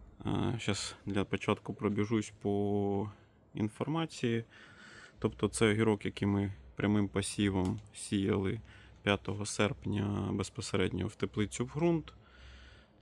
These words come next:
Е, початок плодоношення в нас, е, розпочався, ну, перші збори були, е, двадцять, ой, п'ятнадцятого вересня. І сьо-, на сьогодні я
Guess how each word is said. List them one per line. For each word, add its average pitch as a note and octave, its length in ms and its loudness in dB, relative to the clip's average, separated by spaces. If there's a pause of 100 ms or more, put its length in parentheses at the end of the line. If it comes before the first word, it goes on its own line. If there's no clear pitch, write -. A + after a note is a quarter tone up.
Е, - 40 -2 (680)
початок A2+ 480 2
плодоношення G#2 680 2
в G2 60 2
нас, G2+ 500 0 (340)
е, - 40 -4 (260)
розпочався, G2+ 840 2
ну, B2 200 4
перші G2+ 280 2
збори G2+ 400 0
були, G2 360 0 (680)
е, - 460 -2
двадцять, G2 500 2 (180)
ой, G2+ 160 6
п'ятнадцятого G#2 840 -2
вересня. C#3+ 680 0 (680)
І G2 180 0 (280)
сьо-, - 240 -4
на G2+ 140 4
сьогодні G2+ 640 2
я G2 360 2